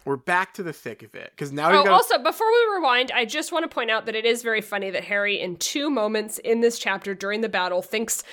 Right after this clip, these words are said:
Speaker 2: sort of, like, forlornly to himself, "And who else that I don't even know about will die?" And just, like,
Speaker 1: <laughs>
Speaker 2: just, like, pre-, just prepping us for the list that <laughs> happens
Speaker 1: Yeah,
Speaker 2: later.
Speaker 1: yeah, the
Speaker 2: <laughs>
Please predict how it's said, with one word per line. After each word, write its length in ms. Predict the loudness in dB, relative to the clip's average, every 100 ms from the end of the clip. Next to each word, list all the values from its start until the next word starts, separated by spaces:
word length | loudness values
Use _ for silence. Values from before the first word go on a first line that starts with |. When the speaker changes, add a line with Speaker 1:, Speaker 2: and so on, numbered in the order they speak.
| -18 -8
Speaker 2:
sort 320 | 0 2 4
of, 200 | 2 2
like, 420 | 2 2 0 -14 -20 0
forlornly 600 | 4 4 2 -4 -4 -4
to 120 | -6
himself, 460 | -8 -4 -4 -4 -12 _ -20 _
"And 220 | 0 0
who 260 | 0 2 4
else 500 | 4 2 -2 -6 -10 _ _
that 100 | 0
I 120 | 2
don't 260 | 4 2 2
even 240 | -2 -4
know 220 | -2 -4
about 340 | -4 -4 -6 -6
will 140 | -10
die?" 380 | -6 -6 -4 0 0 0 -4 -2
And 160 | 0
just, 240 | 2 4 8
like, 180 | 6 6
Speaker 1:
<laughs> 200 | 2 4
Speaker 2:
just, 180 | 4 6 4
like, 260 | 0 _
pre-, 180 | -8 0
just 260 | 0 0 -2
prepping 440 | 0 2 0 0
us 160 | -2 -2
for 180 | -2 -2
the 100 | -2
list 600 | -8 -8 -8 -10 -14 -10
that 140 | -10
<laughs> 20 | -6
happens 960 | -4 -4 -6 -4 2 2 2 -8 0
Speaker 1:
Yeah, 560 | 4 6 6 6 4 0
Speaker 2:
later. 220 | 2 0 0
Speaker 1:
yeah, 460 | 0 4 4 2
the 600 | 0 2 4 4 2 -4 -12 _ _ _ _ _ _ _
Speaker 2:
<laughs> 40 | -2